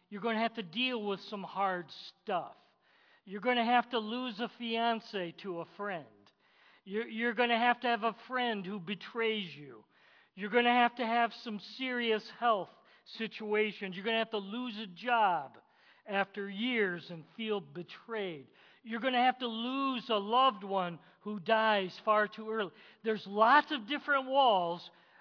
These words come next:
but I promise you, to keep growing, the Lord's gonna use walls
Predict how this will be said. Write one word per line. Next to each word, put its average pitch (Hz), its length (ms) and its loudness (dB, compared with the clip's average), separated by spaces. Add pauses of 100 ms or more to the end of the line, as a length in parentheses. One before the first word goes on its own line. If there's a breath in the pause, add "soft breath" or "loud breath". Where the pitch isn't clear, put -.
(240 soft breath)
but 202 140 0
I 202 140 2
promise 254 600 4
you, 185 340 -4 (380 soft breath)
to 214 100 -4
keep 220 400 -6
growing, 240 520 4
the 190 80 -4
Lord's 220 360 2
gonna 214 220 -4
use 208 380 -8
walls 185 600 0